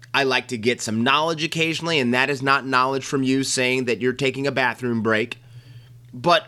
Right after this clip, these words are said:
I like to get news occasionally. But it's not my number one platform to go through to get news, because there's a lot of hate on Twitter. And people,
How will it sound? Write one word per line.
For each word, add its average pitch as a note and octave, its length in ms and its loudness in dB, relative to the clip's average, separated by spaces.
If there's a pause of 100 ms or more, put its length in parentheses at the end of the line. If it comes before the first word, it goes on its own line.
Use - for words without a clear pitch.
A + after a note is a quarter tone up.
I D3 140 2
like D#3 300 0
to D#3 100 -6
get B2+ 440 0 (280)
news C3 520 4
occasionally. G2+ 760 -4 (260)
But G3+ 140 6
it's G3 120 8
not G3+ 220 2
my G3+ 100 2
number E3+ 220 0
one D#3 180 -2
platform C3 580 -2
to A#2 80 0
go C3 220 4
through G2 340 -4
to G2+ 120 -4
get F2+ 200 -6
news, F2+ 500 -8 (200)
because G3+ 160 -2
there's G3 120 0
a G3 40 0
lot G3 240 4
of F#3+ 80 -6
hate D#3+ 280 -2
on A2 160 -2
Twitter. - 420 -12 (640)
And C3 120 -6
people, F#3+ 540 4